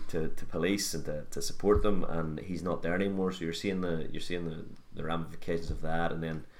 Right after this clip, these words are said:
uh, there's, there's one cop who, you know, realizes this, and then he finds the,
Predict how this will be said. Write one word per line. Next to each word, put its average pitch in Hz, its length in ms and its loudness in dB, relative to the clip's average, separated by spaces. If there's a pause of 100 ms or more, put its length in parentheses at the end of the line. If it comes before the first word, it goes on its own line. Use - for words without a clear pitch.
(640)
uh, 78 380 -4
there's, 76 400 -6
there's 76 180 -4
one 80 160 -4
cop 78 360 -6
who, 80 120 -6
you 73 560 -6
know, 73 100 -6
realizes 80 540 0
this, 82 300 -2
and 78 100 -6
then 76 140 -8
he 76 240 -10
finds 76 540 -6
the, 76 220 -8